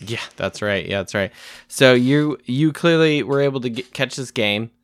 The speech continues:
um, or at least you're, you're catching some highlights and you're jumping onto the post-game show. Um, how, how you feel? Like, how,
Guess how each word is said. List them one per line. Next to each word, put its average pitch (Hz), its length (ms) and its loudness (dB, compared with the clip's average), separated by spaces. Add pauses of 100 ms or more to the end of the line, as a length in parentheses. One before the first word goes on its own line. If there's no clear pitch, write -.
(320)
um, 101 400 0
or 107 140 0
at 104 80 -4
least 107 260 -8
you're, 104 200 -4
you're 95 180 -6
catching 104 340 -8
some 95 180 -12
highlights 95 520 -4
and 95 80 -8
you're 90 100 -6
jumping 95 540 -8
onto 98 540 -8
the 87 200 -10
post-game 95 560 -8
show. 87 540 -6 (560)
Um, 95 500 -6 (220)
how, - 240 -2
how 127 120 0
you 135 100 4
feel? 151 260 0
Like, 113 280 -2
how, - 140 0